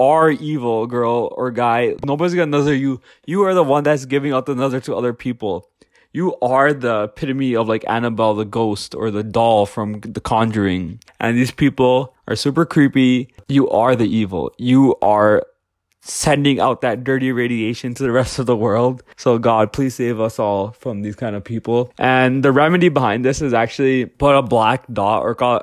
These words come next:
kala tikka. I think it has to be out of mascara or something like that. Uh, any,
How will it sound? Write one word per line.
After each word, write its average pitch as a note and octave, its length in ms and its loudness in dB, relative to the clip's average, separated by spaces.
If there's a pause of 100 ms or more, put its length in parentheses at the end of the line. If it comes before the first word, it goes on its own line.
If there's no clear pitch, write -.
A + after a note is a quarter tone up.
(120)
kala A#2+ 260 0
tikka. B2 580 -2
I A#2+ 80 -4
think C#3 260 -6
it B2+ 140 -4
has B2 200 0
to C#3 40 -12
be B2+ 100 0
out A#2+ 120 4
of A2+ 80 -2
mascara A2+ 520 0
or A#2 200 2
something A#2+ 220 -6
like A#2+ 180 -4
that. C3 280 -2 (140)
Uh, G#2 540 2
any, C3 400 -2